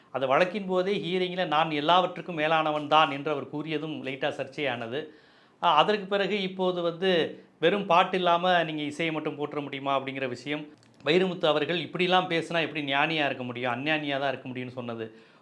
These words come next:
உடனே அதற்கு கங்கை அமரன் போன்றவர்கள்,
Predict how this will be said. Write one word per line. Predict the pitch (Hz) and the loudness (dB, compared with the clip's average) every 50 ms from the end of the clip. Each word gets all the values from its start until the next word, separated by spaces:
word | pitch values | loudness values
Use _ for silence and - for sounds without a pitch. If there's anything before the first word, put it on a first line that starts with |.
| _ | _
உடனே | - 120 143 160 165 165 196 | -2 2 4 4 6 6 6
அதற்கு | 202 180 160 160 156 151 - 147 139 131 123 | 6 6 6 4 0 0 0 0 0 0 0
கங்கை | 131 135 151 165 185 | -2 -2 0 2 2
அமரன் | 180 175 170 165 160 156 151 | 2 2 0 -2 -2 -4 -4
போன்றவர்கள், | 151 143 139 135 139 135 131 123 135 131 127 131 | -4 -4 -2 -2 -2 -2 0 -2 -4 -6 -6 -10